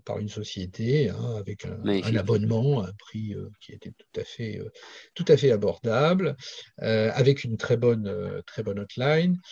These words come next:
Speaker 1: Euh, et donc, euh, mon site, ça s'appelle, euh, w w w point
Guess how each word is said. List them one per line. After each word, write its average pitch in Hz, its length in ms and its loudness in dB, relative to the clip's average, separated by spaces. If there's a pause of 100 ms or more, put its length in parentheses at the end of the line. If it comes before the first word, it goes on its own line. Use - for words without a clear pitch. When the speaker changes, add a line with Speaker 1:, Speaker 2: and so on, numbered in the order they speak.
(420)
Speaker 1:
Euh, 107 800 0
et 120 140 2
donc, 143 380 6
euh, 117 280 4
mon 113 280 0
site, 165 280 -2
ça - 180 2
s'appelle, 139 640 2
euh, 104 300 2
w 139 180 4
w 113 260 2
w 107 220 0
point 123 480 -2